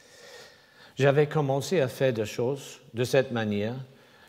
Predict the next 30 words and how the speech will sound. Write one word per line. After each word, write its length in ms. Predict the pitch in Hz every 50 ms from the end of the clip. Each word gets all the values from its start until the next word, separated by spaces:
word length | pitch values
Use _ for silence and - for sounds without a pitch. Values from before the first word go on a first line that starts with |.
| _ -
car 220 | - 127 131 135
j'avais 420 | 123 113 120 120 113 104 110 110
découvert 760 | 101 98 131 143 - - 120 113 101 98 104 104 110 120 127 135 - - - - - - - - - - - - _ _ _ _ _
que 120 | - - 113
pendant 600 | 101 - - - 160 170 165 139 147 135 135 127
que 220 | - - 135 123
je 160 | 107 - 123
les 180 | 110 107 110 104
faisais, 480 | - - 113 104 98 107 113 113 131 143 135 - - - - _ _ _ -
il 100 | - 131
se 140 | 127 - 131
produisait 600 | 117 - - 127 113 110 110 107 - - 143 143
toujours 420 | 139 - - 143 120 - 131 113 117
quelque 300 | - 151 151 147 139 123
chose 500 | - - 117 110 107 110 110 113 107 92 92 98 117 113 107 104 - - - - -
d'inattendu. 720 | 131 135 127 123 117 120 117 - 113 104 98 87 90 80 - - - _ _ _ _ _ - - - - - - - _ _ _ _ _ - - - _ _ _ _ _ _ _ _ _ - - _ _ _ _ - - 120
J'étais 300 | 107 123 117 - 120 113
moi-même 460 | 107 101 98 104 104 110 120 127 120
surpris 440 | - - 120 - - - 120 127 123
de 120 | 113 107
mon 240 | 104 107 107 110 107
intérêt 420 | 104 104 101 - 107 95 107 120
à 100 | 110 90
faire 220 | - - - 113 98
la 120 | 95 92
chose. 380 | 92 - - 101 113 123 - - - - - - _ _ _ _ _ _ _ _ _ _ _ _ -
J'avais 400 | 113 107 117 123 120 117 123 120
commencé 600 | 123 - 139 139 135 135 131 120 - - 135 135
à 80 | 127 113
travailler 720 | - - 135 131 120 117 117 113 110 107 117 131 143 -